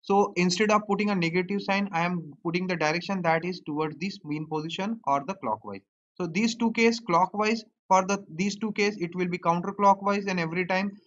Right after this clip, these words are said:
del T is going to follow the alpha. So del T will always try to reduce the angle beta, and this is an important objective problem for many competitive exams.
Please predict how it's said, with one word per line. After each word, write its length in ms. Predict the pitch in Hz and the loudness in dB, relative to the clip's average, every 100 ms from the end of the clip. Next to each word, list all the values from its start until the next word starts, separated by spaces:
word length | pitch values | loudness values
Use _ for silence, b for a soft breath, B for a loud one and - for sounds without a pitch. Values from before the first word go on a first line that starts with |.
| B 143 | B 0
del 200 | 180 180 | 2 2
T 120 | 214 | 0
is 80 | 190 | 2
going 200 | 196 190 | 2 0
to 80 | |
follow 320 | - 165 190 202 | 0 2 4 4
the 100 | 196 | 2
alpha. 400 | 196 202 214 220 _ - | 4 4 4 2 _ -6
So 120 | 185 | -4
del 320 | 147 180 202 208 | 0 0 2 2
T 160 | 226 | 2
will 160 | 214 214 | 2 2
always 600 | 175 175 180 196 208 208 | 4 6 6 4 2 0
try 300 | - 175 175 | -2 2 2
to 220 | 175 196 | 0 0
reduce 460 | 170 165 180 185 175 170 | 0 0 -2 -2 -4 -6
the 200 | 196 190 | -6 -6
angle 420 | 151 156 160 165 147 | -6 -6 -4 -4 -4
beta, 300 | 160 160 196 | -8 -4 -2
and 260 | 190 185 143 | 0 -2 -2
this 280 | 170 175 185 | -2 -2 -4
is 160 | 175 | -4
an 100 | 175 | -4
important 560 | 156 147 156 151 165 165 | -4 -4 -2 -2 -2 -4
objective 640 | 139 131 156 151 170 165 - | -4 -4 -8 -8 -6 -6 -2
problem 500 | 131 131 139 165 175 | -2 -2 -2 -4 -4
for 300 | 156 147 139 139 | -2 0 -2 -4
many 460 | 147 147 160 160 - | -4 -4 -6 -8 -4
competitive 720 | 135 131 135 131 123 143 160 | -4 -2 -8 -8 -10 -8 -6
exams. 600 | 151 - 104 87 - | -8 -8 -10 -10 -16